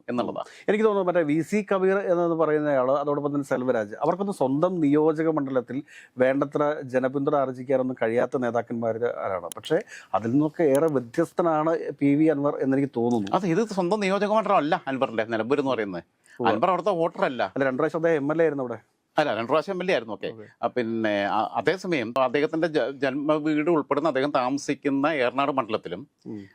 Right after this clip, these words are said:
Speaker 1: അദ്ദേഹം ഒമ്പത് വർഷം പ്രതിനിധാനം ചെയ്ത നിലമ്പൂർ മണ്ഡലത്തിൽ, സ്വന്തം ജ-, പിന്നെ, വീട് നിൽക്കാത്ത നിലമ്പൂർ മണ്ഡലത്തിൽ ഒമ്പത് വർഷം എം എൽ എ ആയ കഥ വിട്.
Speaker 2: ഉം.
Speaker 1: ഒമ്പത് വർഷം മുമ്പ് എം എൽ എ ആവുന്നതിന് മുമ്പ്, ഒമ്പത് വർഷം മുമ്പ് അവിടെ എം എൽ എ സ്ഥാനാർത്ഥിയായിട്ട് നിയമസഭാ മണ്ഡലത്തിലേക്ക്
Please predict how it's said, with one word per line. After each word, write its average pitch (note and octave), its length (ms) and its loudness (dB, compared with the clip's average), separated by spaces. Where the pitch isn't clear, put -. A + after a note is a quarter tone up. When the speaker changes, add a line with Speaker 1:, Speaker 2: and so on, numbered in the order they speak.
Speaker 1:
അദ്ദേഹം D3 420 0
ഒമ്പത് C#3+ 320 2
വർഷം F3 220 0
പ്രതിനിധാനം D#3 500 0
ചെയ്ത C#3 320 -4
നിലമ്പൂർ C#3+ 340 -2
മണ്ഡലത്തിൽ, C3+ 360 -2
സ്വന്തം G3+ 380 2
ജ-, C#3+ 140 -2
പിന്നെ, C#3+ 320 2
വീട് E3 240 2
നിൽക്കാത്ത D3 360 0
നിലമ്പൂർ C#3+ 340 0
മണ്ഡലത്തിൽ C3+ 520 -2
ഒമ്പത് C3+ 220 2
വർഷം F#3+ 180 0
എം E3 160 -2
എൽ G3+ 120 -2
എ - 20 2
ആയ F3 140 0
കഥ D#3 160 0
വിട്. G2+ 180 -4
Speaker 2:
ഉം. A2+ 180 -4
Speaker 1:
ഒമ്പത് E3 220 2
വർഷം G3 320 0
മുമ്പ് D#3+ 260 0
എം D#3 180 -2
എൽ G3 120 -2
എ - 20 2
ആവുന്നതിന് E3+ 360 -2
മുമ്പ്, D#3+ 180 -4
ഒമ്പത് D#3 240 0
വർഷം E3 400 -2
മുമ്പ് D3 240 0
അവിടെ D3 200 0
എം D#3 220 -2
എൽ F3+ 160 0
എ F#3 60 2
സ്ഥാനാർത്ഥിയായിട്ട് D#3+ 840 0
നിയമസഭാ C#3+ 320 0
മണ്ഡലത്തിലേക്ക് D#3 760 0